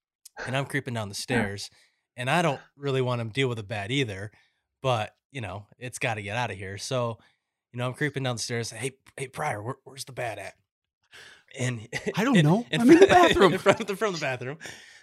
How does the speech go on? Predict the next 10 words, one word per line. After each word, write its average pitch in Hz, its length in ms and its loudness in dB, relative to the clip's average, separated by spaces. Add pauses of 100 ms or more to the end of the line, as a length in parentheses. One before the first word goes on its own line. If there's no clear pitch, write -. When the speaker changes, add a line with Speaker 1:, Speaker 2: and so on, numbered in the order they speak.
(120)
Speaker 1:
<clears throat> 117 320 -4 (600)
So 156 320 2 (1000)
he's 147 180 -6
got 160 240 0
this, 127 180 -6
this 131 260 -10
curtain 143 320 -6
that 123 160 -8
separates 113 480 -8
his, 101 260 -12